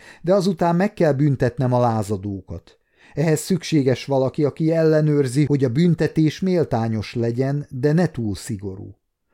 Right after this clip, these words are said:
Olyan ember, aki megbízható, emberséges, hűséges és nem megvesztegethető." Ez az ember te leszel. Előbb azonban be kell még fejezni ezt a háborút.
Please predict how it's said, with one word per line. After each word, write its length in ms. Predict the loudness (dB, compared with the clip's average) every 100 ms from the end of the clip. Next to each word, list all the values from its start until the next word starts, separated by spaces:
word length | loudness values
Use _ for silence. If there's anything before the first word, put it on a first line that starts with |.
| _
Olyan 280 | 2 2 4
ember, 360 | 0 0 2 0
aki 280 | 0 0 2
megbízható, 880 | 2 0 -2 -4 -4 -6 -6 -8 -6
emberséges, 960 | -2 2 2 0 0 0 2 0 -2 -18 -20 -2
hűséges 640 | 4 4 4 -2 2 0 2
és 240 | -2 0
nem 180 | -2 0
megvesztegethető." 1160 | 0 0 -2 -2 -4 -4 -6 -10 -10 -12 -12 _ _ _ _ _ _ _ _
Ez 180 | -2 0
az 140 | 2
ember 400 | 2 2 2 0
te 120 | 2 0
leszel. 560 | 0 -4 -10 -12 -18 _ _ _ _ _ _ -20
Előbb 300 | -2 2 4
azonban 540 | 4 4 4 4 4 4
be 140 | 2
kell 200 | 0 0
még 220 | 2 0
fejezni 480 | 0 2 2 0 -4
ezt 200 | -6 -8
a 60 | -8
háborút. 800 | -8 -10 -10 -14 -14 -18 _